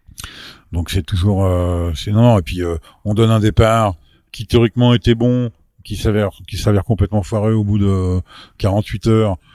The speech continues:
On dit au bateau de rentrer. Moi, je me retrouve avec, euh, dans, dans, dans le bureau, euh, euh, du préfet maritime, euh,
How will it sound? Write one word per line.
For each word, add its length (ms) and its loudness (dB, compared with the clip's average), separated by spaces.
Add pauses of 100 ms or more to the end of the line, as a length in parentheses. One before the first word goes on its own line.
(260)
On 100 0
dit 120 2
au 80 8
bateau 240 4
de 60 0
rentrer. 600 2
Moi, 140 -4
je 60 -10
me 60 -12
retrouve 360 -4
avec, 280 -4
euh, 320 4
dans, 200 2
dans, 120 4
dans 160 2
le 60 0
bureau, 420 2
euh, 200 0 (460)
euh, 540 -2
du 100 -4
préfet 300 -4
maritime, 580 -2
euh, 420 -2